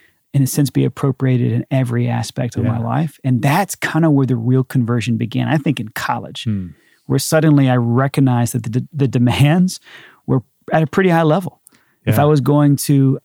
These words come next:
Speaker 1: live this Christian life, I needed to live up to the, the, the standards. And that, of course,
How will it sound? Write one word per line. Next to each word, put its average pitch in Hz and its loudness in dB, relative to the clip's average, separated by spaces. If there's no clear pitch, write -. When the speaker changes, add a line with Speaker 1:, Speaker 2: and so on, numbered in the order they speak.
Speaker 1:
live 156 4
this 143 0
Christian 147 0
life, 123 -2
I 131 0
needed 139 4
to - -4
live 135 2
up 143 0
to 147 0
the, 131 0
the, 143 -2
the 151 -4
standards. 156 0
And 151 4
that, 165 0
of 139 -4
course, 180 0